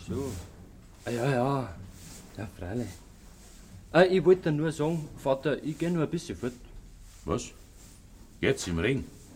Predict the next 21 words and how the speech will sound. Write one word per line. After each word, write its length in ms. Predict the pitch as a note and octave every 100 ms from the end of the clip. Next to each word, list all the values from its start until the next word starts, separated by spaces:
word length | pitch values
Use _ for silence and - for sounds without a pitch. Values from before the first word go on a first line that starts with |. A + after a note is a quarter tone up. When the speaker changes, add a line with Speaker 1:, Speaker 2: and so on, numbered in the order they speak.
| - -
Speaker 1:
Im 220 | D3+ C3+
Wirtshaus 440 | A2+ C#3 - G#2+ E2+
reden 220 | E2 G2+
sie 120 | G2
nicht. 180 | D#2+ D#2 - - - - - -
Speaker 2:
Hm. 200 | D2 - - - - - - -
Aber 180 | A2 G2+
vergiss 280 | - D3
mir's 180 | A#2+ -
Heimgehen 300 | A#2+ B2+ G#2+
nicht, 160 | F2+ D#2+
gell? 200 | A2 - - - - - - - -
Hast 160 | F#2
schon 100 | -
gehört, 220 | E2+ C#3+
wann 120 | B2 G#2
Polizeistunde 640 | G2 G2 A#2 G#2+ G#2+ G2+
ist? 200 | F#2+ - - - - -
Wenn's 200 | G2 F#2+
finster 340 | - E3+ - A#2
wird. 200 | G2+